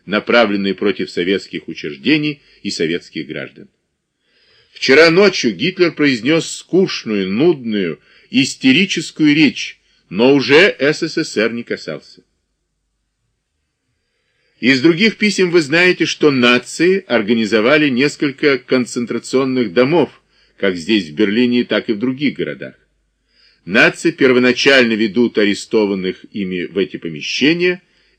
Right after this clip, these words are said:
и избивают зверски. На улицах встречаются трупы молодых людей.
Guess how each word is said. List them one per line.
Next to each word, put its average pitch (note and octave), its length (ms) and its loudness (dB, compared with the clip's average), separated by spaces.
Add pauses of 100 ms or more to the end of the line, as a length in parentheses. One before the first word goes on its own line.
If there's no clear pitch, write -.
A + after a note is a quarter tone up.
и D#3 400 0
избивают A2+ 640 0
зверски. D#2+ 640 -6 (720)
На F#2+ 180 0
улицах E3+ 460 4
встречаются D3+ 720 0
трупы D3 480 -2
молодых A#2+ 480 -4
людей. E2+ 340 -8